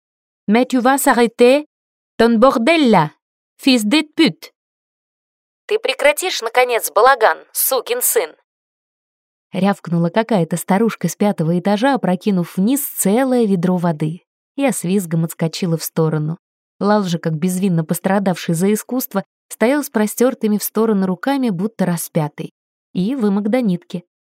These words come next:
«Уэ, ferme la, connard ricain!»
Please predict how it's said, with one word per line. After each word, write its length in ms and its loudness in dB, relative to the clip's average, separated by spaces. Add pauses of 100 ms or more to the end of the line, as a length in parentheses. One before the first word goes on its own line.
(800)
«Уэ, 360 2 (260)
ferme 320 2
la, 260 4
connard 520 2
ricain!» 500 2